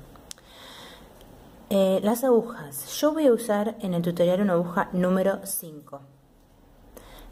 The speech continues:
Pero, dependiendo de las medidas que vayan a hacer ustedes, pueden llegar a necesitar aguja de cuatro y medio o de seis milímetros. Eso ya es dependiendo el talle de ustedes.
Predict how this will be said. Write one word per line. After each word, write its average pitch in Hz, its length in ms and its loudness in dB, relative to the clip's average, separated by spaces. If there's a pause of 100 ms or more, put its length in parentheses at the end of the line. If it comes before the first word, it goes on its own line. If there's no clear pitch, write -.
(100)
Pero, 240 380 4 (260)
dependiendo 180 440 -2
de 190 60 -4
las 214 160 -2
medidas 214 500 2
que 165 80 -6
vayan 170 280 -2
a 170 40 0
hacer 175 180 -2
ustedes, 208 560 0
pueden 202 360 -4
llegar 180 220 0
a 180 40 0
necesitar 175 420 -2
aguja 160 340 0
de 151 100 -4
cuatro 185 420 2
y 226 40 2
medio 220 500 2 (320)
o 208 220 6
de 190 200 -2
seis 180 340 -6
milímetros. 143 880 -12
Eso 185 240 -2
ya 208 400 -6 (320)
es 175 100 -4
dependiendo 175 680 2
el 170 160 -4
talle 175 420 -6 (600)
de 160 120 -6
ustedes. - 640 -12